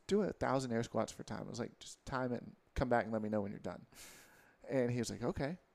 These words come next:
And, and I, I remember, I looked, I was like, "Really? Like, you're about to, what an idiot. Like, you're about to do that?" Uh, like, it was, it started off as a joke, and then he actually did it.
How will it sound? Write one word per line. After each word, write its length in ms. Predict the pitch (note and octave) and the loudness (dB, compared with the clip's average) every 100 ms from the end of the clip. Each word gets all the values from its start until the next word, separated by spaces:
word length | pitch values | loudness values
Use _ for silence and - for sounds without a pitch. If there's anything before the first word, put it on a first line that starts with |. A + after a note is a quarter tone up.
| _ - | _ 0
And, 180 | C3 B2+ - F#3 | 4 6 6 4
and 140 | C#3 | 8
I, 160 | C3 A#2+ - - | 6 6 0 -2
I 120 | - D3 | 10 12
remember, 360 | D3 C#3 D#3 | 12 12 12
I 80 | B2 | 12
looked, 260 | A#2+ C#3 A#2 | 12 8 8
I 60 | |
was 100 | A#2 | 4
like, 120 | G#2+ | 4
"Really? 300 | G2+ G#2+ D4+ D4+ - - | 2 0 0 -4 -12 -10
Like, 240 | A2 D#3+ | -6 -4
you're 80 | D#3 | 0
about 200 | F#3+ - - | 0 -2 -6
to, 80 | |
what 160 | A#2+ E3+ | -2 0
an 60 | A2+ | 2
idiot. 420 | D3 C3+ A2 - | 2 4 2 4
Like, 240 | A#2+ A2 | 4 8
you're 120 | E3 F#3 | 8 12
about 180 | E3+ | 10
to 80 | D#3 | 10
do 220 | C#3 C#3+ | 8 8
that?" 300 | A#2+ C3 G#3+ - - - - | 10 10 8 4 -10 -10 -4
Uh, 220 | - B2 B2 | 6 8 10
like, 180 | C3+ | 8
it 80 | D#3+ | 8
was, 260 | D3 E3 F3 | 12 12 12
it 120 | C#3 | 8
started 320 | - D#3+ E3 | 10 12 12
off 180 | D#3 D#3 | 12 12
as 120 | C3 | 6
a 60 | B2+ | 6
joke, 340 | C3+ D#3 D3+ | 12 12 10
and 80 | C#3 | 6
then 120 | C#3+ | 6
he 220 | C3+ D3 | 6 4
actually 480 | B2 A#2+ B2+ B2+ A#2 - | 4 2 2 0 -2 4
did 220 | E3+ A#3+ | 6 8
it. 240 | A#2 A#2 | 6 4